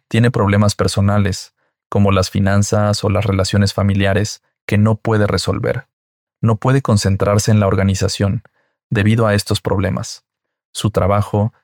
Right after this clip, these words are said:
se ve interrumpido a menudo por una crisis en casa. En lugar de liderar, William culpa a los demás de los fracasos de su organización, espera que otros tomen las decisiones que él debería tomar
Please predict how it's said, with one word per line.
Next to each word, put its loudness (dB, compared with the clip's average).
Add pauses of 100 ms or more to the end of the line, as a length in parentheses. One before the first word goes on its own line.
se -2
ve 2
interrumpido 2
a 0
menudo 0 (120)
por -2
una 2
crisis -4
en -4
casa. -6 (1000)
En 0
lugar 2
de 2
liderar, 0 (160)
William 2
culpa 0
a 2
los 0
demás 0
de 0
los 0
fracasos 0
de 0
su -2
organización, -2 (280)
espera 0
que -2
otros -2
tomen 2
las 2
decisiones 0
que -2
él 2
debería 0
tomar -2